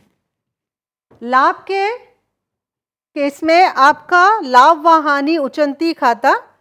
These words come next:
नाम होगा, और अगर ये नाम होगा तो ये तुलन पत्रिका में,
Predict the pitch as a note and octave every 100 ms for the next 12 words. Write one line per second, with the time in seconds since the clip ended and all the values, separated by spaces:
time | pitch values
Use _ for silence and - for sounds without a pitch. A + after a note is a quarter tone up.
0 | _ _ _ _ A#3 A#3+ A#3 D4+ D#4+ E4+
1 | D#4+ F#4 G#4 - B3 C4 D4 D#4 D#4+ C4
2 | A#3+ B3 C#4 F4+ F4 E4+ F4+ G4+ G4 _
3 | _ _ _ D#4 D#4+ D#4+ D#4 D#4 - E4+
4 | F#4+ F#4 D#4 D4 C#4 C#4+ C4 A#3 C#4